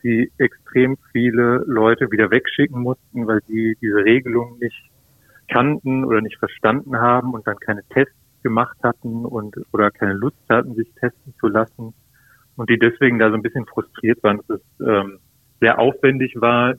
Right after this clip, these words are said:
den Laden zu eröffnen wieder und wieder irgendwie alles da aufzubauen und dann aber relativ wenig Leute dann doch letztendlich das genutzt haben, ähm, wenn man bedenkt, was für ein gutes Wetter es auch war und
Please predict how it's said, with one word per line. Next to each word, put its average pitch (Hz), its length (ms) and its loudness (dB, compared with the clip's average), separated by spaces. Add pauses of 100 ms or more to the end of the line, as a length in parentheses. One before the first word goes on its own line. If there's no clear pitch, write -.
den 113 300 2
Laden 110 400 0
zu 117 100 0
eröffnen 139 540 0
wieder 127 420 -2
und - 180 -20
wieder 110 320 -6
irgendwie 107 360 -4 (560)
alles 117 240 2
da 131 80 4
aufzubauen 120 760 2
und 117 160 0
dann 113 160 4
aber 107 260 2
relativ 117 760 2 (420)
wenig 120 520 2
Leute 104 360 2
dann 104 220 -2
doch - 320 -2 (580)
letztendlich 117 480 0
das 110 220 -4
genutzt 110 280 -4 (160)
haben, 113 440 0 (480)
ähm, 98 520 0
wenn 110 140 2
man 110 160 0
bedenkt, 110 380 0
was 110 160 -2
für 117 80 -6
ein 104 40 -8
gutes - 280 -20
Wetter 107 220 -2
es 117 120 -8
auch 104 160 -6
war 95 340 -2
und 95 220 -14